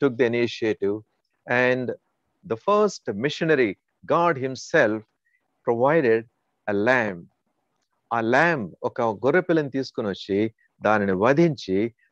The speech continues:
దాని చర్మాలతో వాళ్ళ దిగంబరత్వాన్ని ఆయన కప్పినాడు. So God said, "I have already made a, a way out for you." కాబట్టి నీవు,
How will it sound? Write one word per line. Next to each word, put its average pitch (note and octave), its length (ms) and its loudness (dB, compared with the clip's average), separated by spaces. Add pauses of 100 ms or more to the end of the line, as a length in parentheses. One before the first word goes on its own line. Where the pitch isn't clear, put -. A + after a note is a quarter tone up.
(100)
దాని D#3+ 540 2
చర్మాలతో A2 1040 -2 (300)
వాళ్ళ G#2+ 320 -2
దిగంబరత్వాన్ని G2+ 1200 -4 (240)
ఆయన F#2 320 -2 (340)
కప్పినాడు. F2 760 -6 (640)
So G3+ 120 4
God G3+ 180 4
said, B2 360 4 (540)
"I G#3+ 40 8
have F#3+ 260 6 (160)
already D3 600 2 (340)
made A#2 420 -2 (640)
a, F#2+ 440 -2 (580)
a F2+ 60 -6
way G#2+ 180 0
out F#2+ 300 -6
for F2+ 340 -2
you." D2 100 -4 (840)
కాబట్టి A2+ 560 0 (480)
నీవు, C#3+ 720 2